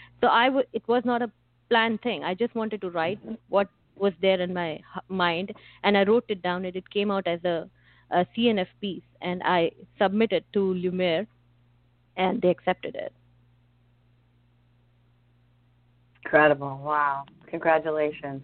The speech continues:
Speaker 2: That's really something. And, um, and I also, I think that, um, what is the World Record Challenging Anthology all about?
Speaker 1: So that's basically being attempted by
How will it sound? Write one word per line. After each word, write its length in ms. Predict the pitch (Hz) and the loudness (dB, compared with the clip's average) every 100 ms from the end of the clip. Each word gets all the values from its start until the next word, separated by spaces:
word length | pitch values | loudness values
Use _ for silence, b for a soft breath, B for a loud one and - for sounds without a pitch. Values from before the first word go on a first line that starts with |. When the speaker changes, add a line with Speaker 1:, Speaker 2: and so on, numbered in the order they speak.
| - | -12
Speaker 2:
That's 160 | 147 - | -12 -10
really 240 | 151 143 139 | -8 -8 -8
something. 420 | 143 139 135 131 127 B B - B B B B - | -10 -10 -10 -12 -14 B B -20 B B B B -10
And, 400 | 170 165 156 151 - | 0 2 4 0 0
um, 460 | 170 160 147 143 - - | 0 2 0 -4 -6 -2
and 100 | 180 | 0
I 120 | 185 | 2
also, 480 | 220 220 196 170 - B B B - | 2 0 0 0 -4 B B B -12
I 40 | |
think 280 | - 196 190 | -4 -4 0
that, 220 | 180 165 - | 0 0 -2
um, 380 | 160 147 139 139 - | -4 -4 -4 -6 -8
what 320 | 156 151 196 | -4 0 2
is 100 | 262 254 | 0 -2
the 80 | 220 | -2
World 380 | 185 175 180 170 | -2 -2 -4 -2
Record 380 | 165 165 160 151 - | -4 -4 -6 -8 -8
Challenging 460 | 156 156 143 135 | -6 -6 -8 -8
Anthology 580 | 131 135 139 131 127 131 | -10 -6 -4 -4 -6 -8
all 180 | 123 120 | -8 -8
about? 360 | 127 107 82 - - - - - _ - _ _ _ _ _ _ _ B B B B - - - | -8 -8 -8 -14 -20 -20 -20 -20 _ -20 _ _ _ _ _ _ _ B B B B -20 -10 0
Speaker 1:
So 200 | 262 240 _ _ _ 190 _ _ | 2 0 _ _ _ -20 _ _
that's 280 | 226 254 294 _ 226 | 2 2 2 _ -2
basically 520 | 254 - 269 262 262 | 0 0 -6 -6 -6
being 240 | 240 254 | -4 -4
attempted 520 | 214 208 214 226 220 | -4 -4 -4 -6 -6
by 220 | 202 208 | -4 -4